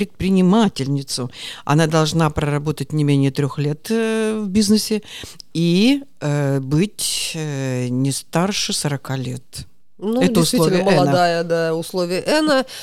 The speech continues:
Speaker 2: Достаточно ли таких у нас женщин, вот, на ваш взгляд, да? То есть есть из, э,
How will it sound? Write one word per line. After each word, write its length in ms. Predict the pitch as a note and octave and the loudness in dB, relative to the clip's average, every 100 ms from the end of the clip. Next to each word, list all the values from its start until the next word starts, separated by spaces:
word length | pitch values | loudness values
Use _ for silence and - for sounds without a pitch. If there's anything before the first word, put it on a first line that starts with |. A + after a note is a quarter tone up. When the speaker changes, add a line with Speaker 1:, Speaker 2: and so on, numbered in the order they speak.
| - | -2
Speaker 2:
Достаточно 540 | F#3 G#3+ F#4 G4 - | 0 2 0 0 -2
ли 120 | D4+ D4 | -2 0
таких 380 | C4+ C4+ B3 | 0 0 -2
у 80 | A3+ | 0
нас 220 | A3 A3+ | 2 2
женщин, 480 | A3 G#3+ - F#3 E3+ | 2 0 0 -2 -4
вот, 260 | D#3+ F3+ - | -4 -6 -2
на 100 | F#3 | 0
ваш 180 | F#3+ E3+ | 0 -2
взгляд, 380 | E3+ F3 D#3+ | -4 -4 -4
да? 220 | F3 B3 D4+ | -2 -2 -2
То 100 | F3+ | -4
есть 120 | - | -4
есть 180 | D4+ - | -6 -6
из, 280 | G3 F3 - | -8 -6 -6
э, 260 | F3 D#3+ | -4 -2